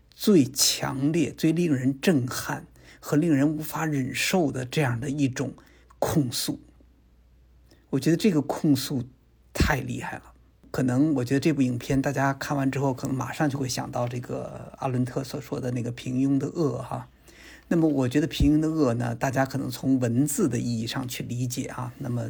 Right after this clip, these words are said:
你可以用各种各样的语言、各种各样的专业词汇去解释什么是平庸的恶。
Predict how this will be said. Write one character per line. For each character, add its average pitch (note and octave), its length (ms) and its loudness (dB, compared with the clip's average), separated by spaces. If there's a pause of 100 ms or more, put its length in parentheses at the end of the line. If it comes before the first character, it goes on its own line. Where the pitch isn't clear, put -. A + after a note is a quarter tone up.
(160)
你 C#3 100 -8
可 A#2+ 180 -4
以 A#2+ 140 -2
用 A#2 240 -4 (360)
各 D3+ 160 4
种 C#3 200 0
各 C3 140 -4
样 A#2 220 0
的 A2+ 120 -8
语 A#2+ 240 -8
言、 A#2 580 -4 (240)
各 D3 140 4
种 A#2 160 -4
各 B2+ 80 -2
样 B2+ 100 2
的 - 80 0
专 C#3+ 220 4
业 C#3 100 6
词 B2 320 -4
汇 C#3+ 340 -2
去 - 220 -10
解 - 280 -6
释 C3+ 300 -4
什 - 140 -8
么 C3+ 100 -2
是 C3+ 120 -4
平 C3 220 -6
庸 C#3 200 4
的 D#3 100 2
恶。 E3+ 280 0